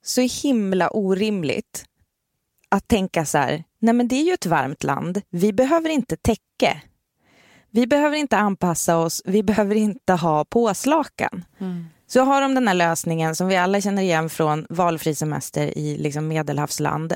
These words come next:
Speaker 1: att det är bara ett lakan. Men grejen är, det som är så orimligt och som man märkte nu,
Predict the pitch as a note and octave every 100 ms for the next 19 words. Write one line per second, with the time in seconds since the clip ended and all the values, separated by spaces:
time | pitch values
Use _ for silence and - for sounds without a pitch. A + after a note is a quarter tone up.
0 | - E3+ F3 D#3+ E3+ D#3+ D#3 G#3+ G#3 -
1 | A#3 - - - _ _ - - - -
2 | - _ _ G3 A3 G3+ B3+ D4 D4+ C#4
3 | G3+ E3+ G#3+ A#3+ A#3+ A#3 - A#3 A#3 C4+
4 | C#4+ C4+ F#3+ - - G3+ G3+ G#3 G3+ F#3+
5 | F3 F3 D#3 D3